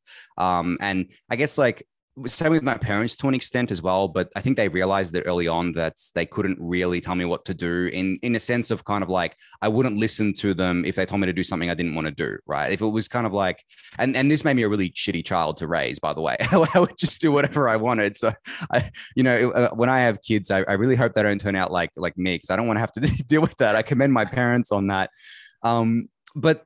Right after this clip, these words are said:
uh, and you mentioned kinda, like, sport. I think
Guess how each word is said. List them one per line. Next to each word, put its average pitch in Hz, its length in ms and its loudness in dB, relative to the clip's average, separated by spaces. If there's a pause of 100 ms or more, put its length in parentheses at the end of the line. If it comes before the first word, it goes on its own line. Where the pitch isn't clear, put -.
uh, - 40 -4
and 143 380 2
you 156 60 4
mentioned 160 260 2
kinda, 143 160 2
like, 110 180 2
sport. 120 540 2
I 113 80 2
think 143 420 0